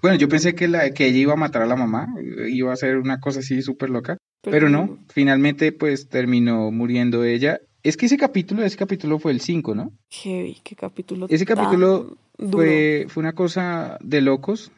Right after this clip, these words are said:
Speaker 1: Yo creo que personalmente me afectó bastante. ¿Por qué? Porque, bueno, ocurrió lo de, lo de Katarina. Ocurrió que,
Speaker 2: La
Speaker 1: bueno,
Speaker 2: muerte de Peter también.
Speaker 1: la muerte de Peter.
Speaker 2: Eh,
Speaker 1: Pero bueno, con lo de Katarina ocurrió lo de, lo de Ulrich, ¿no? Y
Speaker 2: ah,
Speaker 1: él se
Speaker 2: sí, no,
Speaker 1: quedó
Speaker 2: esperándola.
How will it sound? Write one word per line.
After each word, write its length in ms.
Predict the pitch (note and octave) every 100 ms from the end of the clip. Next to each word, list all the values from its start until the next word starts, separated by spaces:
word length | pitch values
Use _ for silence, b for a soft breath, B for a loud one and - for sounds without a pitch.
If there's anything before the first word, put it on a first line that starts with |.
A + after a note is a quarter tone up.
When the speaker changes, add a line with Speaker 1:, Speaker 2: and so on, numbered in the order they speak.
| _
Speaker 1:
Yo 120 | C3 D3
creo 140 | E3
que 320 | E3 F#3+ E3+ - - _ -
personalmente 680 | E3+ D#3+ E3+ E3 F3+ F#3 G3
me 160 | G3 F#3+
afectó 400 | F#3 - - B2+
bastante. 500 | A2+ A2+ A#2 F#2+ - -
¿Por 200 | - C3
qué? 140 | C3 G3
Porque, 320 | G3+ G3+ F#3+
bueno, 260 | D#3 B2+ A2
ocurrió 480 | C#3 C#3 C#3+ C#3+ C#3+
lo 180 | C#3
de, 460 | D#3 E3 D#3 D3 B2
lo 120 | A#2 B2
de 160 | A#2+
Katarina. 640 | A#2+ A#2 A#2 A2 G#2 A#2+ - _ _ -
Ocurrió 580 | C3+ C#3 C#3+ B2+ A#2
que, 320 | - C3 B2+ B2
Speaker 2:
La 100 | G3+
Speaker 1:
bueno, 80 | -
Speaker 2:
muerte 260 | G#3 F#3 F#3+
de 100 | G3+
Peter 400 | A3+ A3 A#3 F#3+
también. 420 | F3 F3+ F#3 F#3+ -
Speaker 1:
la 180 | C3+
muerte 320 | B2 A#2+ A#2 B2+
de 100 | A#2+
Peter. 580 | A2 A2+ A2+ A2 G#2 - _ _
Speaker 2:
Eh, 280 | - G#3 G3
Speaker 1:
Pero 160 | F3+ F3
bueno, 220 | F3 D3
con 160 | - E3
lo 80 |
de 100 | D#3 D3+
Katarina 460 | D#3 D3+ C#3+ F3
ocurrió 320 | G#3 G3+ D#3 B2+
lo 160 | C3
de, 320 | D3 C3 A#2
lo 160 | A2 A#2
de 120 | A#2
Ulrich, 420 | A#2+ C3+ G#2 - -
¿no? 260 | A#2+ D3 C4
Y 20 | -
Speaker 2:
ah, 180 | G3+
Speaker 1:
él 60 | G3
se 80 | C4
Speaker 2:
sí, 60 |
no, 40 | G3
Speaker 1:
quedó 360 | D3+ C3 A#2 -
Speaker 2:
esperándola. 640 | G#3 - G3+ F#3 F#3 F#3+